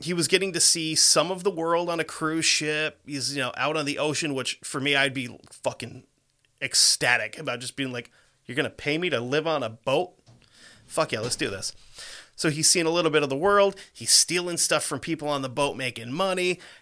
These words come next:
And he ends up meeting a girl and falling in love with her. She was all, she ten-, she was actually another, uh, a crew member on the ship. She was a, <sighs> I can't remember if they said she was a waitress or,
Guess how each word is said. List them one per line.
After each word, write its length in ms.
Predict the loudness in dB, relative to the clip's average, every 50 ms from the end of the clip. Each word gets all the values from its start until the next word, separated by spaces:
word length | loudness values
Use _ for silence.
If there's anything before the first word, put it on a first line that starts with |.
| _ _
And 140 | -4 -4 -2
he 120 | -4 -2 0
ends 240 | 0 0 2 2
up 200 | 0 0 0 -4 _ _
meeting 400 | -4 0 0 0 0 0 -2 -2 -4
a 100 | -6 -6
girl 440 | -4 -2 0 2 4 4 4 2 0
and 140 | -4 -4
falling 400 | -6 -4 -2 -2 -2 0 -2 -2
in 160 | -2 -4 -2 -4
love 180 | -4 -6 -2
with 180 | -2 -2 -2 -2
her. 220 | -4 -6 -8 -14 -20 _ _ _ _
She 180 | -6 -6 -4
was 100 | 0 2
all, 160 | 2 2 4 2
she 180 | 0 -2 -2
ten-, 300 | -6 -2 0 0 0 0 0
she 140 | 0 0 2
was 100 | 2 2
actually 260 | 2 2 2 0 2
another, 340 | 2 2 2 2 2 2 2
uh, 180 | 2 0 -2 -2
a 80 | -4 -4
crew 220 | -2 -2 0 2
member 240 | 2 2 2 2 0
on 80 | 0
the 80 | -2 -4
ship. 200 | -4 -6 -4 -6
She 140 | -6 -6 -4
was 160 | -4 -2 -2
a, 340 | 0 0 0 0 -2 -4 -6 -8 -16 -18 -18 -18 -20 -20 -20 -20 -20 -20
<sighs> 460 | -20 _ _ _ _ _ -20 _ -8
I 60 | -6 -4 -4 -4 -6 -6 -6
can't 160 | -8 -4 -2 0
remember 260 | 2 4 2 2 0
if 80 | -4 -6
they 80 | -6
said 220 | -4 -4 -4 -2 -4
she 140 | -4 -2 -4
was 140 | -4 -4
a 60 | -4 -6
waitress 640 | -6 -6 -6 -6 -4 -4 -4 -4 -2 -2 -2 -2 -2 -4
or, 520 | -6 -4 -2 0 0 2 0 0 -2 -6